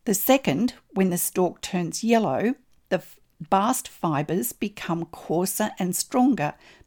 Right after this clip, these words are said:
perfect for hard-wearing clothing. And lastly, when the stalk is at its ripest, this is when the fibres are at their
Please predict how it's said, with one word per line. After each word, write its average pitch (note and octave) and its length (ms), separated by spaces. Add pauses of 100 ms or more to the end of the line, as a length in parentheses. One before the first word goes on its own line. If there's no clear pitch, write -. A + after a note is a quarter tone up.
perfect - 460
for F3 140
hard-wearing E3+ 720
clothing. F#3 600 (640)
And B3 200
lastly, A3 600
when A3+ 140
the A#3 80
stalk A#3 320
is G#3+ 140
at F#3+ 80
its - 220
ripest, A#3+ 580 (680)
this C4+ 160
is - 160
when G#3 160
the G3 100
fibres F#3+ 540
are D3 80
at - 140
their E3+ 160